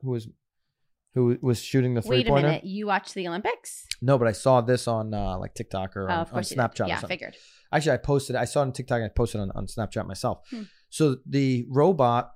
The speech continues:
Speaker 1: made a three-pointer swish, moved back to the, uh,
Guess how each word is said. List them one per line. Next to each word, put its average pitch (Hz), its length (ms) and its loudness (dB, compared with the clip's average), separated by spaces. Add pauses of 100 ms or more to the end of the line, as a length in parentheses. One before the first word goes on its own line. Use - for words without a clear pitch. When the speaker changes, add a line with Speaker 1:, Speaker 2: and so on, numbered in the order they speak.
(760)
Speaker 1:
made 131 260 -6
a 139 40 -6
three-pointer 127 460 -8
swish, - 500 -12 (160)
moved 131 200 -6
back 127 280 -4
to 123 80 -16
the, 113 240 -10
uh, 101 200 -12